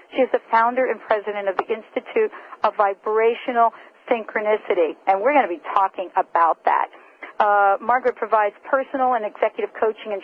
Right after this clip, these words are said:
training to wa-, a wide variety of professionals and organizations. Today, though, one of the things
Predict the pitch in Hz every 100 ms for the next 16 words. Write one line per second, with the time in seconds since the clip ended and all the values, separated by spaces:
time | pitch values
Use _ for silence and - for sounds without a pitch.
0 | - 214 208 208 202 - 190 202 202 -
1 | 202 185 208 240 254 - 196 190 185 180
2 | 185 - 190 - 185 185 - 185 180 185
3 | 202 196 - 185 - - - 269 302 285
4 | 185 180 175 - - - _ - 240 240
5 | 214 214 208